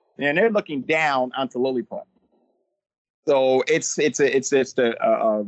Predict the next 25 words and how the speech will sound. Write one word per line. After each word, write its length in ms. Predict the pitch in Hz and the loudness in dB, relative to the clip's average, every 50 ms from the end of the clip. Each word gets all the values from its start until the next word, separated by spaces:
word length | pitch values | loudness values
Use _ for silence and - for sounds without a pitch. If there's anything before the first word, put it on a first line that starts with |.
| 107 180 | -2 -2
you 60 | 254 | 0
know, 200 | 120 110 110 113 | 0 0 0 0
it's 100 | 113 - | -2 -2
just 160 | 127 117 - | -2 -2 2
a 20 | 120 | 2
no-brainer. 600 | 117 120 117 104 113 123 135 156 - 107 101 104 | 2 2 2 2 0 0 -2 -2 -6 -8 -10 -8
It's 120 | 104 123 | -4 -2
like, 160 | 123 113 113 | -2 0 2
okay, 260 | 135 143 - 131 117 117 | 0 0 2 0 0 0
you 140 | 120 165 | -2 -4
need 200 | 190 165 151 139 120 | -4 -6 -6 -6 -4
to 40 | 127 | -2
sort 160 | - 135 123 | 0 0 0
of 60 | 117 | 0
take 180 | - 139 139 - | 0 -2 -4 -2
this 140 | 156 151 - | -4 -2 0
thing 220 | - 131 120 107 | 2 2 2 2
down, 440 | 92 127 127 139 135 127 127 123 113 _ _ _ _ - | 2 0 2 2 4 4 2 2 -2 _ _ _ _ -2
you 120 | - 127 127 | 0 2 4
know, 140 | 123 117 | 4 4
like, 240 | 113 117 117 113 - | 4 2 2 2 2
uh, 80 | 123 117 | 2 4
where, 260 | 113 127 131 120 113 - 113 | 4 4 2 2 0 0 2
uh, 220 | 110 107 107 - - | 2 2 2 2 0
uh, 340 | 120 117 107 107 113 110 | 0 0 2 2 2 2